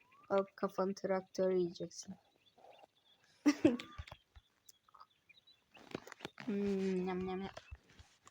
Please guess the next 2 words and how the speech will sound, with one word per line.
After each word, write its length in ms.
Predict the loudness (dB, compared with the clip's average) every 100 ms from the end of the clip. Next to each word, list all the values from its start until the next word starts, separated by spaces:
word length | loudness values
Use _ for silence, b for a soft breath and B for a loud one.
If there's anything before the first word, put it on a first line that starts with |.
| _ -20 -20 _ _ _ _ -14 -14 -14 -18 -20 -20 _ -14 -14 -20 -20 -20 _ _ _ _ -20 -20 -20 _ _ _ _ _ -20 -20 -2 6
Gördüğünüz 520 | 8 8 6 6 2
gibi. 300 | 0 0